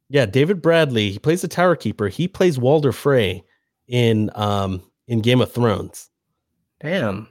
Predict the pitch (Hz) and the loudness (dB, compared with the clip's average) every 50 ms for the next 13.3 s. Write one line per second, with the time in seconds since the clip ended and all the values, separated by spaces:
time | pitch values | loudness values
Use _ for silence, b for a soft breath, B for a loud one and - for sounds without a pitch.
0 | _ _ _ _ - 175 175 170 - 202 190 - - - 190 196 175 190 185 190 | _ _ _ _ -2 -2 0 2 2 2 2 2 0 0 0 2 2 4 4 4
1 | 196 196 180 180 165 - - - 147 147 143 139 131 127 127 131 _ _ _ _ | 2 4 4 2 2 2 0 0 2 4 4 4 4 2 0 -4 _ _ _ _
2 | _ _ - - 151 - - 170 170 139 104 87 87 - - - - _ - - | _ _ -6 -6 -6 -2 2 2 2 2 2 0 -4 -8 -14 -20 -20 _ -8 -4
3 | 120 113 107 101 78 - 120 139 131 - 120 117 135 160 160 - - 147 110 - | -4 -2 -2 -4 -4 -4 -2 -2 -2 -2 0 0 0 0 0 0 0 -2 -2 -2
4 | - - 104 87 85 - - - - 107 101 - 95 - - 98 95 180 214 226 | -2 -4 -4 -4 -4 -10 -14 -10 -8 -8 -8 -8 -8 -8 -4 -2 -2 -2 -2 -2
5 | 220 220 208 202 202 202 202 190 165 143 131 139 131 160 160 139 - 104 - - | -2 0 0 0 0 2 2 2 2 2 4 4 4 4 2 2 0 -4 -4 -4
6 | - 262 277 277 262 240 190 135 107 98 92 92 - - - - 127 131 131 127 | -6 -6 -4 -4 -2 -2 -2 -2 -2 -4 -8 -10 -16 -16 -6 -2 0 2 4 4
7 | 135 - - 170 156 139 131 113 - 165 160 147 139 - 156 147 151 156 151 139 | 4 4 4 4 4 2 2 0 0 2 2 2 0 2 0 0 2 2 2 2
8 | 123 120 127 131 143 147 - 123 120 127 123 117 123 120 135 135 131 123 113 101 | 2 0 0 -2 -2 -2 -4 -4 -4 -4 -2 -2 -2 0 2 2 2 2 0 -2
9 | 98 104 117 117 107 101 95 92 95 - _ _ _ _ - 104 92 87 90 - | -4 -4 -4 -4 -4 -4 -6 -10 -12 -16 _ _ _ _ -8 -8 -8 -8 -10 -14
10 | _ _ _ _ _ _ _ _ _ _ _ _ _ _ _ _ - 123 123 123 | _ _ _ _ _ _ _ _ _ _ _ _ _ _ _ _ -4 -2 0 0
11 | 120 117 - - 151 139 135 151 190 240 233 190 170 151 - - 180 180 175 - | 0 0 0 0 2 2 4 4 4 2 2 2 -2 -2 0 -2 -2 -2 -2 -4
12 | - 135 107 101 95 98 95 - _ - 120 117 110 123 - - - 233 233 190 | -4 -4 -2 -2 -4 -6 -8 -10 _ -4 -2 -2 -2 -2 0 0 0 2 2 2
13 | 147 127 117 117 117 117 | 2 4 2 2 0 -2